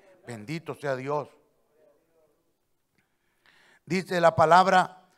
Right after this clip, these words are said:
en Romanos cinco ocho, se lo he recitado: "Mas Dios muestra su amor para con nosotros en que siendo pecadores, Cristo murió por nosotros". Cuando Cristo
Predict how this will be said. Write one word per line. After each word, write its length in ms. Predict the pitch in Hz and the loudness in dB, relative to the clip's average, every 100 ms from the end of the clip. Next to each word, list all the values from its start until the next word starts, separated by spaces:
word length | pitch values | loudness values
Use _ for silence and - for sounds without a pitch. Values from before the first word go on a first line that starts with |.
| _ _ _ - | _ _ _ -16
en 60 | |
Romanos 340 | 127 139 175 147 | -10 -6 -4 -6
cinco 240 | 170 156 | -8 -4
ocho, 240 | 160 196 180 | -4 -2 -8
se 100 | 143 | -6
lo 140 | 151 | -6
he 20 | |
recitado: 560 | 160 143 147 165 196 202 | -6 -10 -2 -2 -2 -8
"Mas 200 | 139 135 | -8 -10
Dios 200 | 123 151 | -8 -10
muestra 400 | 139 185 180 147 | -8 -10 -10 -12
su 120 | 127 | -10
amor 320 | 139 147 175 - | -10 -6 -8 -4
para 220 | 151 143 | -4 -4
con 160 | 147 | -6
nosotros 440 | 143 131 170 175 160 - _ | -10 -10 -10 -10 -12 -14 _
en 140 | - 151 | -16 -12
que 120 | 151 | -12
siendo 320 | 147 165 156 | -10 -8 -8
pecadores, 460 | 151 - 147 165 143 | -8 -6 -4 -4 -8
Cristo 360 | - 175 - 156 | -10 -10 -8 -10
murió 440 | 147 151 165 - _ _ _ _ _ _ | -8 -4 -4 -6 _ _ _ _ _ _
por 180 | - 120 | -8 -6
nosotros". 580 | 127 - 139 135 104 _ _ _ _ _ _ _ | -14 -10 -10 -10 -20 _ _ _ _ _ _ _
Cuando 360 | _ 120 135 139 | _ -10 -8 -8
Cristo 720 | 180 220 - - 196 - _ | -4 -4 -2 0 0 -2 _